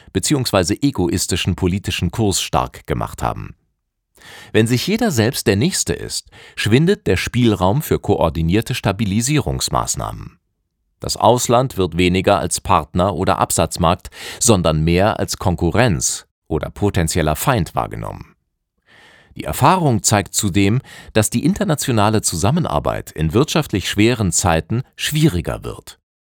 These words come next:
Dies gilt sogar in den Clubs der E U und der Eurozone,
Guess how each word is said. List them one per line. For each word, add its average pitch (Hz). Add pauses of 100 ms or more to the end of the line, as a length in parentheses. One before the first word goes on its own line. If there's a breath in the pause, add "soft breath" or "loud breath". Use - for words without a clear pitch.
(360)
Dies 170
gilt 165
sogar 98
in 101
den 85
Clubs -
der 123
E 110
U 110
und -
der 123
Eurozone, 78